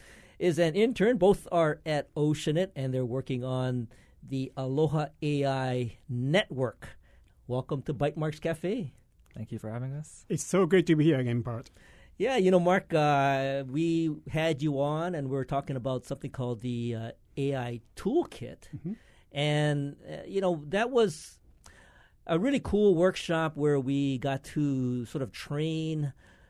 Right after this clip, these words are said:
Speaker 1: a computer on various kinds of images, you know, whether it be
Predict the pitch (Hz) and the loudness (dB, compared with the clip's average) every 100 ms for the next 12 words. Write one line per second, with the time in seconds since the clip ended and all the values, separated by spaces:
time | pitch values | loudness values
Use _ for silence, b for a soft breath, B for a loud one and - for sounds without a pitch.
0 | b - 127 123 139 - 147 151 151 139 | b -8 -6 -4 -4 -4 -2 0 2 0
1 | - 127 123 120 120 117 131 139 123 - | -2 -4 -4 -4 -4 -4 -4 -4 -4 -4
2 | 139 120 113 151 147 147 110 131 127 127 | -4 -2 -4 -2 0 0 -2 -2 -2 -4
3 | 107 - - 127 120 117 123 120 101 123 | -8 -16 -10 -6 -4 -2 -2 -4 -6 -4
4 | 123 120 113 | -2 -2 -4